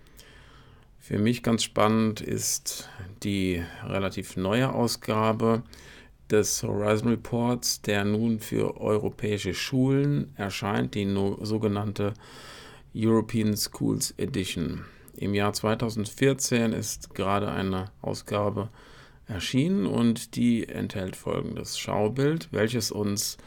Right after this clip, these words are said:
Trends in der Entwicklung genauso wie Technologien und Herausforderungen aufzeigt. Wir unterscheiden zwischen den sogenannten Fast Trends, das heißt zum Beispiel die wachsende Bedeutung von Social Media,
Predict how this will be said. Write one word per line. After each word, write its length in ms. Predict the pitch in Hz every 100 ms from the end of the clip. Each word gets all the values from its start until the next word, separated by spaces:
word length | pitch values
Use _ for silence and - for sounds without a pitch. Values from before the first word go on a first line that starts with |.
| - - -
Trends 640 | - - 101 123 165 175 -
in 340 | - 123 120
der 160 | 113 110
Entwicklung 840 | 110 110 120 - 131 113 110 107 107
genauso 640 | 98 95 95 95 98 95
wie 100 | 95
Technologien 1300 | - 110 - - 98 92 98 117 127 131 127 131 - - - -
und 520 | - 104 101 101 - -
Herausforderungen 1120 | 104 107 92 95 - 87 85 82 80 71 60 -
aufzeigt. 640 | - 90 - 78 62 - - - - - - - - - - - - - - - - - - - - - - -
Wir 280 | - 113 120
unterscheiden 720 | 120 113 127 117 117 117 107
zwischen 500 | - 110 101 110 98
den 240 | 95 87
sogenannten 480 | 87 98 95 92 90
Fast 480 | - 110 110 127 -
Trends, 400 | 131 135 170 -
das 240 | - 98
heißt 220 | 104 98
zum 160 | - 98
Beispiel 340 | 92 95 -
die 160 | 98 98
wachsende 480 | 101 - - 104 98
Bedeutung 600 | 92 - 98 98 104 101
von 200 | - 107
Social 320 | 123 117 113
Media, 640 | 104 117 135 127 123 131